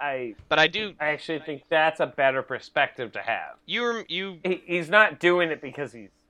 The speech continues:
Speaker 1: malicious.
Speaker 2: Yes, he's doing, they both got carried away, and I, I, I
Speaker 1: Yeah.
Speaker 2: genuinely think both of them, someone needed to cut that.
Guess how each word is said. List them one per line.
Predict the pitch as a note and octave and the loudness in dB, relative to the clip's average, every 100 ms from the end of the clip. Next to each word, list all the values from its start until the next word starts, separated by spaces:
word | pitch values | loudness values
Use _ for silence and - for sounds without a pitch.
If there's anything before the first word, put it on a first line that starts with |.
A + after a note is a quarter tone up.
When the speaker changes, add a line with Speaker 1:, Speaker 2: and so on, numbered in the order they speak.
| _ _ _ _ _ _ _ | _ _ _ _ _ _ _
Speaker 1:
malicious. | A2+ F#2 C3+ - - _ _ | -10 -6 -8 -8 -16 _ _
Speaker 2:
Yes, | - D#3 F#2 - | -2 0 0 -4
he's | - C3+ | -6 -6
doing, | D3+ D#3 C3 - - | -2 -4 -4 -6 4
they | F#3 | 4
both | F3+ G#3+ G#3+ | 6 2 2
got | G3+ E3+ | 2 2
carried | E3 D3 B2+ | 2 2 0
away, | A#2 A2+ | -2 -2
and | A2+ | -2
I, | A#2 A#2 | -4 -4
I, | A#2 A#2 _ _ | -6 -6 _ _
I | B2+ A#2+ - | -2 -2 -2
Speaker 1:
Yeah. | A2+ | 2
Speaker 2:
genuinely | F3 F3 F3 E3 D3+ | 4 4 2 0 -2
think | D#3 C#3 C3 - - | -2 -4 -6 -16 -10
both | C3 A#2+ | -8 -8
of | B2 | -8
them, | A#2+ A#2 A2 - _ | -6 -6 -8 -20 _
someone | - - E3 E3+ D3+ | -4 2 2 2 0
needed | C#3 C#3+ B2+ | 0 0 -2
to | B2+ A2 _ _ _ | -6 -18 _ _ _
cut | - C3+ - | -4 -2 -2
that. | G#2 G2 | -8 -10